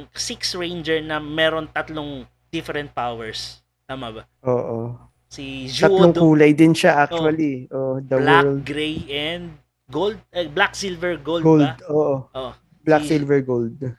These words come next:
Speaker 1: si Zyuo the World. <laughs>
Speaker 2: Silver.
Speaker 1: Tama ba?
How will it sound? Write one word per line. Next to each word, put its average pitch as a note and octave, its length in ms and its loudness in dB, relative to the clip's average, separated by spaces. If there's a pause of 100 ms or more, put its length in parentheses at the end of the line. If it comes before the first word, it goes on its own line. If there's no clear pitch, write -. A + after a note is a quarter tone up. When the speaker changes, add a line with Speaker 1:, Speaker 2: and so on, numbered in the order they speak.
(120)
Speaker 1:
si D3+ 320 -12
Zyuo E3 560 4
the F3+ 160 4
World. E3 540 2 (260)
<laughs> - 320 -12
Speaker 2:
Silver. C#3+ 480 -10 (1500)
Speaker 1:
Tama C#3+ 220 -6
ba? C3+ 100 -4